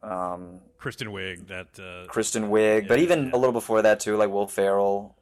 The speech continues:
Speaker 1: uh, definitely.
Speaker 2: Yeah.
Speaker 1: Um, so I think my, most of my experiences with S N L was watching
Speaker 2: The stuff. Uh, okay, we lo-, oh, Michael, are you there?
Speaker 1: Story.
Speaker 2: There you
Speaker 1: Oh,
Speaker 2: go.
Speaker 1: am I here?
Speaker 2: No, you're here now. Yeah.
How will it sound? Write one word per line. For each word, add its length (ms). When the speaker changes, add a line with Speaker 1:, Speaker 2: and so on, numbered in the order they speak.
Speaker 1:
uh, 560
definitely. 720
Speaker 2:
Yeah. 240
Speaker 1:
Um, 220
so 240
I 100
think 340
my, 420
most 300
of 60
my 60
experiences 520
with 160
S 160
N 80
L 140
was 180
watching 720
Speaker 2:
The 100
stuff. 360
Uh, 320
okay, 160
we 120
lo-, 220
oh, 220
Michael, 420
are 80
you 80
there? 180
Speaker 1:
Story. 460
Speaker 2:
There 100
you 100
Speaker 1:
Oh, 60
Speaker 2:
go. 60
Speaker 1:
am 100
I 80
here? 200
Speaker 2:
No, 100
you're 180
here 120
now. 160
Yeah. 120